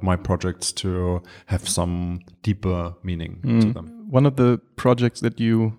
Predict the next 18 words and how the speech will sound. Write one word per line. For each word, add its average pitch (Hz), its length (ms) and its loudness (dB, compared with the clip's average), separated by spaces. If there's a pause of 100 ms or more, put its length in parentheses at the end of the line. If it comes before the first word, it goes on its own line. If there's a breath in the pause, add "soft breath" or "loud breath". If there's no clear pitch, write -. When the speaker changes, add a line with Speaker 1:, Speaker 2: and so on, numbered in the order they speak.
Speaker 2:
supported 113 460 -2
in 110 80 -2
the 107 80 0
beginning 117 480 0
was 110 160 -6
in 113 320 -2
North 110 180 0
Senegal, 151 540 0 (360 soft breath)
and 113 340 2
you 120 100 4
told 131 360 2
me 117 320 2 (180)
how 120 460 0 (420)
poor 131 340 4
people 117 380 -2
are 104 160 -2
there, 101 400 -2 (100)
and 107 260 -8